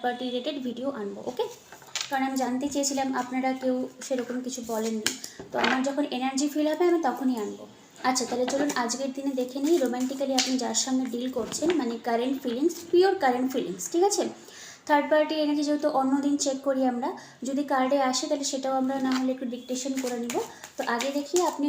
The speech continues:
রোম্যান্টিক্যালি যার সঙ্গে ডিল করছেন তার এনার্জি আপনাকে নিয়ে কী আছে। Four of Swords, Nine of Pentacles-এর এনার্জি, Ten of Cups-এর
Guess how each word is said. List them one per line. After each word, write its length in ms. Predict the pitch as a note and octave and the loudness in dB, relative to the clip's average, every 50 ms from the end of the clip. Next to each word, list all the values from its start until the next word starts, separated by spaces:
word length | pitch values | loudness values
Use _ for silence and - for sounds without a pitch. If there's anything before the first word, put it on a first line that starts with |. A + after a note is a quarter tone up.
| C4 B3 | 0 0
রোম্যান্টিক্যালি 520 | A#3+ B3 B3+ C4 C4 C4+ C4 C#4 C#4+ C#4 B3+ B3 | -2 0 0 4 4 4 4 4 0 0 0 0
যার 160 | A#3+ A#3 - - | 0 2 0 0
সঙ্গে 220 | C#4 C4+ C4 C4+ C4 A3+ | 0 -2 -2 -2 -2 -2
ডিল 140 | B3+ C4 C#4 C4 C4+ | -2 -2 -2 -2 -2
করছেন 320 | B3+ A#3 - - - D#4 E4 E4 - | -2 -2 -2 -2 -2 0 0 0 0
তার 140 | B3+ B3+ B3 B3+ A#3 A#3 | 0 0 0 2 0 0
এনার্জি 340 | A3+ A3+ A3+ A3 A3 C#4+ D#4+ - - A3+ | 0 0 0 0 -2 -2 -2 -2 -2 -4
আপনাকে 320 | - - A3+ A3+ A3 A3+ A3+ A#3 | -4 -4 -4 -4 -2 -2 -4 -2
নিয়ে 140 | C4 D4+ - - | -2 -2 -4 -4
কী 100 | - C4 A#3+ G3 F#3+ | -4 -2 -2 -2 -2
আছে। 220 | F#3 - - - - - - - - - - - - - - - - - - - - - - - - - - - - - _ _ _ _ - - - - - - - - - - - | -2 -2 -2 -2 -4 -10 -12 -14 -14 -14 -16 -20 -20 -20 -20 -20 -20 -20 -18 -10 -10 -10 -10 -10 -14 -16 -16 -16 -18 -20 _ _ _ _ -20 -20 -20 -20 -20 -20 -20 -20 -20 -4 2
Four 200 | D4+ C#4+ C#4+ C#4 C#4 C#4 | 6 6 8 8 6 4
of 80 | C#4 C#4 - - | 2 0 -2 -2
Swords, 340 | D4 C4+ D4 F4+ - - - - - - - - - _ - - - _ _ - - - - - - - - - _ _ _ _ _ _ _ _ - - - - _ _ - - - - - - - - - - - - B3 B3 B3 | 0 2 2 2 0 -2 -6 -10 -12 -14 -18 -20 -20 _ -20 -20 -20 _ _ -20 -20 -20 -20 -20 -20 -20 -20 -20 _ _ _ _ _ _ _ _ -20 -20 -20 -20 _ _ 0 0 2 2 2 -4 -12 -16 -18 -20 -12 -6 -2 0 2
Nine 240 | A#3+ A#3+ B3 C4 C4 C#4 | 2 4 4 4 2 2
of 80 | C4+ C4 - - - | 0 -2 -6 -4 0
Pentacles-এর 640 | C4 B3+ B3 B3 B3 B3 B3 - A#3+ A#3 - C4 B3+ - A#3 A3+ | 2 2 2 2 0 -2 -2 -2 -4 -4 -4 -4 -4 -2 -2 -2
এনার্জি, 400 | A3+ A3+ A3 A3 - - C#4 F4+ - - - - - - - - - - - - - - _ _ _ _ - - - - - - - - - - - - - | 0 -2 -2 -2 -2 -2 -2 -4 -6 -8 -10 -12 -12 -12 -12 -14 -16 -16 -18 -18 -20 -20 _ _ _ _ -20 -20 -20 -20 -18 -18 -16 -16 -18 -18 -20 -6 -2
Ten 220 | D4+ D4 D4 D4+ D4+ D#4+ | 0 2 2 2 2 2
of 80 | D#4+ D#4+ - - | 0 -4 -2 -2
Cups-এর 360 | C4 C4 C4 - - C#4 C4 | -2 0 0 0 0 0 0